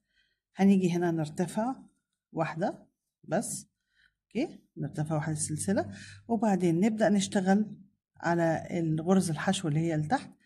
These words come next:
بس مش هنشتغل على الحلقتين بتوع غرز الحشو، هنشتغل على و-، الغرز، الحلقة الأمامية بس. يعني زي ما انتوا شايفين كده، اهي غرزة الحشو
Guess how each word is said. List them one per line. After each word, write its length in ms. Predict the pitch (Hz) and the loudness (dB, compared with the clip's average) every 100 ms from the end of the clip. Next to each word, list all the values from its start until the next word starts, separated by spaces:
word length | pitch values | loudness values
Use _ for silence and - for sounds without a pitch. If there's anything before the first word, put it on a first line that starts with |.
| _ - _ _ - | _ -20 _ _ -2
بس 260 | 202 262 247 | 0 2 2
مش 180 | 226 | 4
هنشتغل 440 | 202 190 190 208 196 | 4 4 2 0 2
على 240 | 185 196 | 4 6
الحلقتين 640 | 190 - 175 156 - 214 | 4 2 0 0 0 0
بتوع 220 | 190 175 143 | 0 -2 -2
غرز 320 | 160 160 151 | -2 -2 -2
الحشو، 340 | 151 - - - - _ | -4 -6 -8 -16 -20 _
هنشتغل 540 | 185 175 - 226 208 214 | 0 0 0 -2 -2 0
على 500 | 185 185 196 196 - - | 2 4 2 0 -8 -6
و-، 340 | 180 175 - - | -2 -2 -4 -2
الغرز، 520 | 180 165 165 208 185 | 0 2 4 2 2
الحلقة 760 | - 175 170 180 156 156 220 | 0 2 2 2 0 0 0
الأمامية 580 | 196 - 190 180 180 170 | 0 0 2 4 4 2
بس. 360 | - 196 - - _ _ _ _ _ - | 0 -2 -4 -4 _ _ _ _ _ -4
يعني 200 | 156 160 | -2 0
زي 140 | 170 | -2
ما 60 | 170 | -2
انتوا 120 | 165 | -2
شايفين 300 | 175 156 180 | -2 -2 -2
كده، 440 | 196 196 330 - _ _ _ _ _ - | 0 0 -2 -8 _ _ _ _ _ -8
اهي 220 | 160 165 | -4 -4
غرزة 420 | 156 170 156 160 147 | -6 -6 -6 -8 -12
الحشو 380 | - 185 - | -6 -6 -8